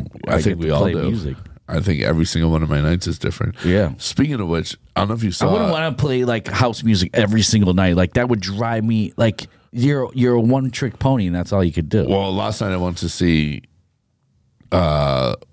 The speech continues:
Speaker 1: well, the punk band Vane and, and, um, Sidney Morg, who is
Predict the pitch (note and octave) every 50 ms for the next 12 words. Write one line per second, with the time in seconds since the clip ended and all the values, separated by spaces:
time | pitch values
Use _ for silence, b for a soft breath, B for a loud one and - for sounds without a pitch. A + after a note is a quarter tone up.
0 | _ - E2 F2 D#2+ - - - - F#2 F2+ D#2+ F2 E2+ D#2+ D#2+ D2+ D2 D#2+ D#2+
1 | D#2 D#2 D2 D2+ D2 D2 C#2+ D2 - - - - D#2 D2+ D2 C#2+ - C#2 C#2 C2+
2 | A1 G1+ G1+ G1+ G1+ G1+ - _ _ _ _ _ _ _ _ _ - - - -
3 | G#2 F#2+ E2+ F2 D#2+ D2+ D#2+ D#2+ D#2+ D2+ D2 - - F2+ E2+ D#2 D2 C#2+ C#2 C2+
4 | A#1+ G1+ - - - _ - - C2 B1+ - - - D#2 - - -